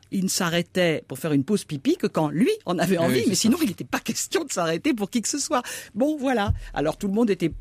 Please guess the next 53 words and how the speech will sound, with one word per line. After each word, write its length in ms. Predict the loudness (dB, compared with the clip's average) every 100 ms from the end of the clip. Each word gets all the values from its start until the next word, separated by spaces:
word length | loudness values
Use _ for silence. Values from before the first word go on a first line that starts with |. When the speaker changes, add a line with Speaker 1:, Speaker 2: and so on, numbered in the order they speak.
| -4
Speaker 1:
prié 300 | -2 2 2
de 100 | 0
caler 340 | 0 2 0
ses 180 | 0 -4
besoins 380 | -4 -4 0 0
sur 400 | 0 0 0 2
les 100 | 0
siens. 300 | 0 -4 -4 -4
Speaker 2:
Ah 60 | -2
oui, 60 |
Speaker 1:
<laughs> 220 | -2 -2
Speaker 2:
c'est 60 | -2
ça. 140 | -2
Le, 140 | 0 0
c'est 160 | 0
le, 200 | 2 2
le 160 | 4 2
Speaker 1:
Oui. 140 | 2
Speaker 2:
roi 120 | 2 2
d'abord, 540 | 0 2 2 2 -2
en 80 | -2
Speaker 1:
Oui, 100 | 0
le 40 | 0
Speaker 2:
quelque 80 | 0
Speaker 1:
roi 80 |
Speaker 2:
sorte, 140 | -2 -2
hein. 40 |
Speaker 1:
d'abord, 340 | -2 -2 -4 -4 -8
bien 80 | -8
sûr. 160 | -2
Speaker 2:
Alors, 260 | 0 0 -2 -6
est-ce, 280 | -4 -2 -2
quelle 180 | -2 0
a 60 | 2
été 200 | 2 0
son, 200 | 0 -2
son 220 | 0 2
influence 560 | 2 2 0 2 2 0
politique 640 | 0 0 0 -6 -8 -4
réelle ? 520 | -2 2 2 2 0
C'est 120 | 0 -2
très 200 | 0 0
difficile. 440 | 0 0 0 2
Alors 180 | 2 2
là, 140 | 2
les 220 | 2 0
historiens 340 | -4 -4 -2 -2
sont 180 | -2 -4
très 300 | -4 -2 -2
partagés, 480 | 0 -2 -2 -2 -2 -2
hein, 80 |
sur 200 | -4 -2
le, 80 | -2